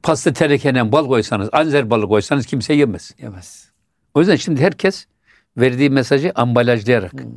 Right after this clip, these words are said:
Speaker 1: süsleyerek, püsleyerek bize kabul ettirmeye çalışıyor. Bu konuda da uyanık olup nefsin hoşlanacağı şekilde bize sunulan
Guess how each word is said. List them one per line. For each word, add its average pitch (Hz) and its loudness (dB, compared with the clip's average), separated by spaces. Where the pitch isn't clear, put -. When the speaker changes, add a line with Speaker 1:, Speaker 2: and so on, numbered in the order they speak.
Speaker 1:
süsleyerek, 123 -2
püsleyerek 120 -2
bize 104 0
kabul 98 0
ettirmeye 95 -6
çalışıyor. - -8
Bu 117 4
konuda 117 2
da 101 2
uyanık 113 0
olup 135 -2
nefsin 110 0
hoşlanacağı 107 0
şekilde 95 -4
bize 95 -2
sunulan 90 -2